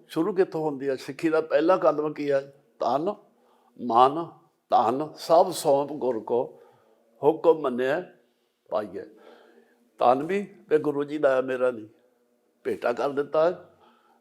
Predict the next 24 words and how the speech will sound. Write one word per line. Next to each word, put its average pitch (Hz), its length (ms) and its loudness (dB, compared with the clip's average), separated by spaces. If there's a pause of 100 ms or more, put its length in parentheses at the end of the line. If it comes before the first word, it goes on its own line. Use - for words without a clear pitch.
ਜੇ 156 260 2
ਭੇਟਾ 147 360 0
ਕਰ 156 180 4
ਦਿੱਤਾ, 160 360 0
ਤਾਂ 180 160 4
ਉਹ 180 160 2
ਜਿਹੜੀ 170 240 -2
ਭੇਟਾ 165 420 4
ਆ, 165 40 8
ਉਹਦਾ 185 260 6
ਥੋੜ੍ਹਾ 160 240 2
ਕੁ 202 160 4
ਉਜਰ 185 180 0
ਹੁੰਦਾ 147 320 0
ਜੀ। 131 80 -10 (680)
ਜਿਹਨੂੰ 185 380 0
ਭੇਟਾ 139 360 2
ਕਰ 160 160 4
ਦਿੱਤਾ, 165 220 -4
ਉਹ 190 80 -2
ਜਿੱਥੇ 160 240 -4
ਮਰਜ਼ੀ 151 300 0
ਵਰਤੇ 165 380 0
ਜੀ, 170 80 -12